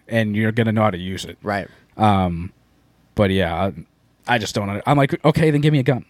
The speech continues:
Speaker 1: I don't know what you want me to use.
Speaker 2: Right, right,
Speaker 1: I'll
Speaker 2: right.
Speaker 1: use the worst gun in the game, and I'll still do fine."
Speaker 2: Dude, I was waiting for this guy to be like, "Yo, one v one me, bro."
Speaker 1: Yeah, I was waiting for that, too.
Speaker 2: <laughs>
Speaker 1: That never happens.
Speaker 2: Yeah. Have you ever
Speaker 1: Um,
Speaker 2: done that before?
Speaker 1: I used to do it back in the day,
Speaker 2: Yeah.
Speaker 1: but, like,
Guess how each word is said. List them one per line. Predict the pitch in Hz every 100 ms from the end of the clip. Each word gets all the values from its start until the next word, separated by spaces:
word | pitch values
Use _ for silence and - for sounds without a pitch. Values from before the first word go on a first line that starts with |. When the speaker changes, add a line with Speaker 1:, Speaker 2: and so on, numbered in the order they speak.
| -
Speaker 1:
I | 107
don't | 147
know | 151
what | 139 123
you |
want | 107 95
me | 90
to |
use. | 95 117 -
Speaker 2:
Right, | 127 117
right, |
Speaker 1:
I'll | 113
Speaker 2:
right. | 226
Speaker 1:
use | 220
the | 196
worst | 185 147
gun | 180 175
in |
the | 123
game, | 139 175
and | 110
I'll | 101
still | - 135
do | 123
fine." | - 113 120 107 -
Speaker 2:
Dude, | 120
I | 120
was | 156
waiting | 139 131 131
for | 135
this | 127
guy | 139
to | 127
be | 113 110
like, | 131 147
"Yo, | 120
one | 139 156
v | 156
one | 147
me, | 135
bro." | - 101 127 - _ _ _ -
Speaker 1:
Yeah, | 139 127 98
I |
was | 117
waiting | 143 131
for | 98
that, | 85
too. | -
Speaker 2:
<laughs> | 90 - 311
Speaker 1:
That | 143
never | 226 170
happens. | 117 117 98 87 - -
Speaker 2:
Yeah. | 107 104 95 - _ _ _ - -
Have | 143
you | 208
ever | 269
Speaker 1:
Um, | 160
Speaker 2:
done | 104
that | 110 127
before? | 143 147 156 170 _ - -
Speaker 1:
I | 104
used | 117 139
to | 120
do | 123
it | 104
back | 110 101
in |
the | 90
day, | 90 98 87
Speaker 2:
Yeah. | 92 104
Speaker 1:
but, | 92
like, | 101 92